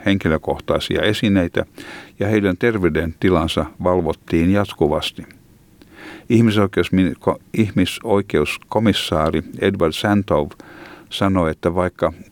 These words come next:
ihmisoikeuskomissaari Edward Santov sanoi, että vaikka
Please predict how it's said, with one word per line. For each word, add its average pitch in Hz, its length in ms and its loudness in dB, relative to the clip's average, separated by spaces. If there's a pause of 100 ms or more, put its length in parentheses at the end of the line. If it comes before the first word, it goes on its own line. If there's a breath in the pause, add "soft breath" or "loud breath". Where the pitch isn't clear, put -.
ihmisoikeuskomissaari 95 1900 0 (160)
Edward 98 340 0
Santov 98 540 0 (600 loud breath)
sanoi, 92 420 0
että 85 240 -2
vaikka 90 380 -2